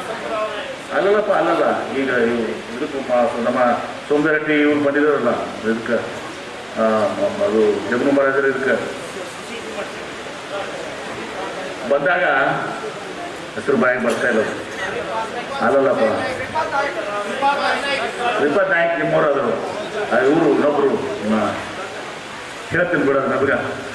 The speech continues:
ಅವ್ರು ಬಂದಾಗ ಒಂದು ಮಾತು ಹೇಳಿದ್ರು. ಭಾಷಣದಾಗ ಏನ್ ಹೇಳಿದ್ರು ಗೊತ್ತಂದ್ರಿ? ಗೋವಾದಾಗ ಪ್ರತಿಯೊಂದು ಬ್ರಿಡ್ಜ್ ಏನದ, ಪ್ರತಿಯೊಂದು ಕಟ್ಟಡ ಮ್ಯಾಗ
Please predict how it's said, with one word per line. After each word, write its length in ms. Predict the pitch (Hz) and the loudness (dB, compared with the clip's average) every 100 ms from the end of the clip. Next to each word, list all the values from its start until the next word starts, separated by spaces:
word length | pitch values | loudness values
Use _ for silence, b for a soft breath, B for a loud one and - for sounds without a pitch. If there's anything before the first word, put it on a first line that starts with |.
| - | -2
ಅವ್ರು 180 | - 190 | 2 4
ಬಂದಾಗ 240 | 185 208 | 4 4
ಒಂದು 120 | 208 202 | 4 4
ಮಾತು 280 | 185 180 | 2 4
ಹೇಳಿದ್ರು. 520 | 185 151 - - - - - - - | 2 2 0 -4 -8 -8 -10 -10 -2
ಭಾಷಣದಾಗ 380 | - - 202 202 | 0 2 4 4
ಏನ್ 140 | 175 | 4
ಹೇಳಿದ್ರು 180 | 208 202 | 4 4
ಗೊತ್ತಂದ್ರಿ? 680 | 185 190 202 226 160 - - - - - | 4 2 4 4 2 -2 -6 -8 -10 -2
ಗೋವಾದಾಗ 800 | 156 196 214 226 226 220 214 | 4 6 6 6 4 4 4
ಪ್ರತಿಯೊಂದು 720 | 247 254 - 226 233 220 226 | 4 2 0 2 4 4 4
ಬ್ರಿಡ್ಜ್ 440 | 226 - 226 - 247 | 0 2 2 2 2
ಏನದ, 260 | 226 208 156 156 - - 226 214 170 - - - - 185 202 | 2 2 2 -2 -4 -8 -10 -8 -10 -10 -12 -14 -8 -8 -2
ಪ್ರತಿಯೊಂದು 500 | 269 269 262 254 254 | -2 2 2 2 2
ಕಟ್ಟಡ 300 | 233 - 247 | 0 2 2
ಮ್ಯಾಗ 280 | 247 226 214 | 4 4 4